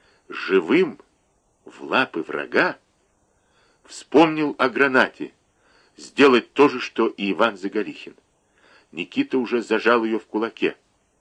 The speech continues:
Но в это время голова как будто треснула от удара,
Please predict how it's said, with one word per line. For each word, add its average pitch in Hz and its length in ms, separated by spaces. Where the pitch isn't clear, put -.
Но 98 200
в 107 40
это 110 240
время 107 400
голова 98 460
как - 220
будто - 420
треснула 98 840
от - 260
удара, 95 460